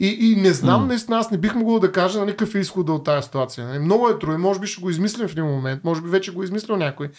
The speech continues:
Speaker 1: може би все пак се случва. Но ето в България още не можем да си изберем, нали, правителство, което да е стабилно, нали, което показва, че имаме проблем точно с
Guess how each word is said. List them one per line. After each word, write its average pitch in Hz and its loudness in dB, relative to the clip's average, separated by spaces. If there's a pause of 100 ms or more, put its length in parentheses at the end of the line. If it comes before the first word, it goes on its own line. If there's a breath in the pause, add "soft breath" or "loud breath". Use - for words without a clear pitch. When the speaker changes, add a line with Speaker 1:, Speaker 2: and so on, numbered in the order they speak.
(400 loud breath)
Speaker 1:
може 185 2
би 220 -6 (100)
все 208 0
пак 202 2
се 185 -6
случва. 160 -2 (340)
Но 190 4
ето 220 0
в 185 -8
България 170 2
още 214 -2
не 226 -4
можем 220 2
да 202 0
си 196 -8
изберем, 160 0
нали, 147 -2
правителство, 156 -2
което 156 -2
да 147 -2
е 147 0
стабилно, 131 -2
нали, 151 -4
което 208 -2
показва, 185 -4
че 208 -8
имаме 233 -4
проблем 202 -2
точно 196 -2
с - -8